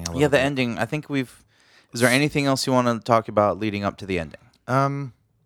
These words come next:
Speaker 1: well, so I just wanna, like, that was the context. That was this terrible cop, and then they finally busted him
Speaker 2: Yeah.
Speaker 1: at a diner,
Speaker 2: The
Speaker 1: which
Speaker 2: comeuppance.
Speaker 1: everybody, it was so nice to see.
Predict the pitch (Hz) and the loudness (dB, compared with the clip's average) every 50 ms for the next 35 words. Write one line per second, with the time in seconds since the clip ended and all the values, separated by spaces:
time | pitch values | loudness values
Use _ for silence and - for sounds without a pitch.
0 | _ _ _ _ _ _ - _ _ - 135 135 - 151 143 143 143 135 147 131 | _ _ _ _ _ _ -20 _ _ -8 -6 -2 0 2 2 2 0 -2 -2 -2
1 | 120 113 101 101 113 107 - - 110 104 107 92 92 - - 92 90 85 87 87 | -2 -2 -2 -2 -2 -2 2 2 0 0 0 -4 -6 -4 -2 -2 -2 0 -2 -4
2 | 85 - - 92 90 85 87 85 - - 107 104 101 90 92 - - 92 87 87 | -4 -2 -2 -4 -4 -2 -6 -6 -4 -2 0 0 0 -2 -4 -4 -2 0 0 0
3 | - - - _ _ _ - - 95 95 95 90 - - 104 104 101 98 90 80 | -2 -6 -12 _ _ _ -12 -8 -6 -6 -6 -6 -2 -2 -2 0 0 -2 0 0
4 | 98 90 - - 95 80 82 87 85 85 85 82 - _ - 117 123 123 113 98 | 0 0 0 -4 -8 -10 -8 -8 -8 -8 -8 -10 -14 _ -8 -4 0 2 2 2
5 | 92 90 92 92 87 90 90 85 82 82 82 - - 110 101 - - 117 113 107 | 0 -2 -4 -4 -4 -4 -4 -6 -6 -8 -8 -4 -4 -4 -2 0 -2 0 0 0
6 | 101 - 101 98 117 120 98 113 107 90 104 98 95 - - 98 110 104 98 - | 0 -2 -4 -4 -4 -4 -4 -4 -6 -6 -6 -8 -8 -8 -8 -8 -8 -8 -8 -8
7 | - - - - 98 95 92 95 95 92 87 87 - - - - 95 92 | -8 -8 -8 -6 -4 -4 -4 -4 -6 -8 -8 -10 -14 -14 -12 -12 -12 -12